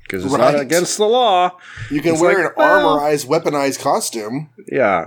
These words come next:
Speaker 1: Yeah, it's kind of against the law. It's gotta be somehow. So what do we think of Spidey? Um, I like they get out legit, and he goes in and bothers them anyway, which is something Human Torch has done,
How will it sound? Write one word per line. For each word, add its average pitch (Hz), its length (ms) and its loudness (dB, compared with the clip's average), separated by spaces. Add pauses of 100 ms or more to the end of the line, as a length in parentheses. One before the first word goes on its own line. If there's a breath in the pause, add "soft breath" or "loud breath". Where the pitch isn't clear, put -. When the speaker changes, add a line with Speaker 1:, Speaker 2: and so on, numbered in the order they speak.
(100)
Speaker 1:
Yeah, 170 520 -4
it's 165 100 -10
kind 220 220 -6
of 147 80 -4
against 95 320 -8
the - 80 -10
law. 78 480 -6
It's - 180 -16
gotta 107 260 0
be 82 220 -2
somehow. 80 520 -6 (1600 loud breath)
So 165 140 -4
what 190 80 0
do 214 60 0
we 214 80 0
think 214 240 -4
of 156 80 -2
Spidey? 151 560 -2
Um, 127 180 -2
I 131 100 0
like 135 220 0
they 143 120 -2
get 139 200 -2
out 175 200 -2
legit, 117 460 -2
and 101 120 -12
he 113 120 -4
goes 113 240 -2
in 107 100 0
and 90 100 -4
bothers 101 340 0
them 92 120 -8
anyway, 92 340 -2
which 95 180 -4
is 110 100 -4
something 147 300 -2
Human 104 240 -4
Torch 104 280 -4
has 92 120 -12
done, 90 500 -4